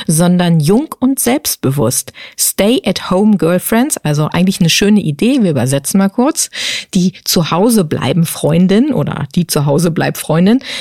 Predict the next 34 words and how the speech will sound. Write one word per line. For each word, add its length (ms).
die 60
begeistern 640
im 200
Netz 360
ganze 340
Massen 540
für 180
die 140
Vorteile 800
einer 240
klassischen 640
Rollenverteilung. 1040
Also 220
hier 160
geht 180
es 160
darum, 400
dass 160
es 140
scheinbar 420
zurückgeht 560
zu 160
alten 380
Werten 340
und 140
dass 140
sich 180
auch 160
junge 320
Frauen 480
jetzt 360
genau 320
dafür 460
einsetzen 720